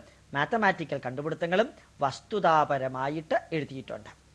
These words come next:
അടുത്ത പുസ്തകം തൊള്ളായിരത്തി തൊണ്ണൂറ്റൊന്ന് എ ഡിയില് ശ്രീധരാചാര്യൻ എഴുതിയ പാതിഗണിതം അഥവാ ശ്രീധര ലീലാവതി എന്ന് പറയുന്ന പുസ്തകം.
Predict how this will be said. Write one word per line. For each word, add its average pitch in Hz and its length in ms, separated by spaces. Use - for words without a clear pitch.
അടുത്ത 170 200
പുസ്തകം 143 440
തൊള്ളായിരത്തി 202 600
തൊണ്ണൂറ്റൊന്ന് 196 480
എ 170 240
ഡിയില് 220 340
ശ്രീധരാചാര്യൻ 185 920
എഴുതിയ 160 460
പാതിഗണിതം 175 880
അഥവാ 165 340
ശ്രീധര 214 560
ലീലാവതി 156 640
എന്ന് 135 300
പറയുന്ന 143 260
പുസ്തകം. 247 380